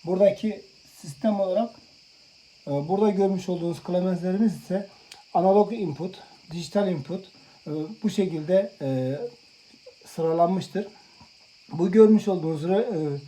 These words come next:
şeylerimiz, röleler sayesinde P L C'mizi devre, e, P L C'mizden, e, sinyal almamızı sağlar ve komut vermemizi sağlayarak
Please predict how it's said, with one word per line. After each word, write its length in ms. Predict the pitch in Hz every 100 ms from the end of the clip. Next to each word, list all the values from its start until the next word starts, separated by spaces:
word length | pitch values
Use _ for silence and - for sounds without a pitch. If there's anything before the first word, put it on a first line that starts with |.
| - - - -
şeylerimiz, 480 | 175 170 160 196 214 - - -
röleler 380 | 175 214 190 170
sayesinde 840 | 143 165 151 143 143 147 202 226 - -
P 120 | 190
L 200 | 180 -
C'mizi 320 | 170 170 190
devre, 260 | 185 175 202
e, 360 | 196 156 151
P 200 | 180 185
L 80 | 180
C'mizden, 480 | 170 156 175 208 226 - - _ _ 202
e, 260 | 147 143
sinyal 340 | 135 180 185 190
almamızı 440 | 185 180 185 185
sağlar 380 | - 135 160 160
ve 80 | 175
komut 400 | - 175 190 180
vermemizi 380 | 151 151 156
sağlayarak 480 | 147 151 151 151 185